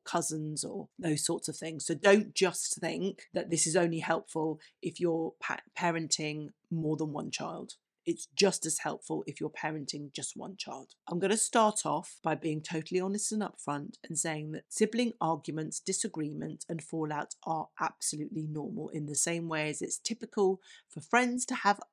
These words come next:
arguments and to fall out. They're really genuinely normal. Just think back to your own relationships with your siblings, your cousins, your friends when you were younger.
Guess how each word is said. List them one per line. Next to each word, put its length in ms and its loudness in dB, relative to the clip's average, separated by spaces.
arguments 640 2
and 140 -6
to 60 -8
fall 320 -4
out. 340 -12
They're 140 4
really 800 4
genuinely 760 4
normal. 720 4
Just 160 2
think 220 0
back 260 0
to 140 0
your 340 2
own 160 0
relationships 720 -4
with 100 -8
your 140 -4
siblings, 560 -6
your 100 -4
cousins, 540 -4
your 120 -4
friends 380 -8
when 160 -8
you 120 -8
were 80 -6
younger. 460 -10